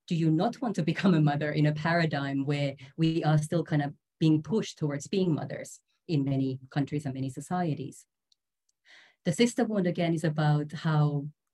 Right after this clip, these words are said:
us women relate to each other and the fact that we tend to, rather than support each other and lift each other up,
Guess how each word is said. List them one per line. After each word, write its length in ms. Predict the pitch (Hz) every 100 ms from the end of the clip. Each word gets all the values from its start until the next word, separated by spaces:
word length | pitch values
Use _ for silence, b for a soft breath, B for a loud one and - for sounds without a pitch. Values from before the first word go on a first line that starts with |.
| _ -
us 200 | 160 151
women 300 | 160 156 151
relate 400 | 147 135 131 -
to 120 | 143
each 200 | 131 -
other 260 | 120 - _ _ b b b
and 140 | 160 151
the 60 |
fact 360 | 151 156 151 -
that 240 | 156 143 151 - _
we 380 | 151 165 160 156 - _ _
tend 400 | - 175 170 165 - -
to, 360 | 156 143 139 139 b b -
rather 380 | 156 165 190 196
than 180 | 170
support 420 | 151 151 - 151 147
each 220 | 139 147
other 180 | 135 139
and 180 | 135
lift 240 | 143 147 -
each 180 | 143 147
other 240 | 135 139
up, 180 | 214 220